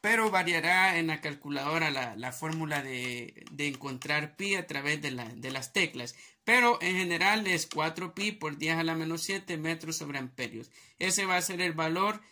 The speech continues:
de siempre de la permeabilidad magnética del vacío para poder encontrar el valor de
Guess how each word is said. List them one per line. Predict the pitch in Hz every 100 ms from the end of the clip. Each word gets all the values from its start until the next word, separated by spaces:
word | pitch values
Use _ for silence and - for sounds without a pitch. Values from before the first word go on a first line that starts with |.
| _
de | 131 139 139
siempre | - 214 233 254 226 208 214 214 - _ _
de | 156 165
la | 160 160
permeabilidad | 156 151 147 139 143 160
magnética | 160 151 156 165 160 160
del | 156
vacío | 143 160 220 220 214
para | 175 170 160
poder | 160 160
encontrar | 175 165 160 156 175 196 202 - _
el | - 165
valor | 160 156 147 165 180 156
de | 170 185 -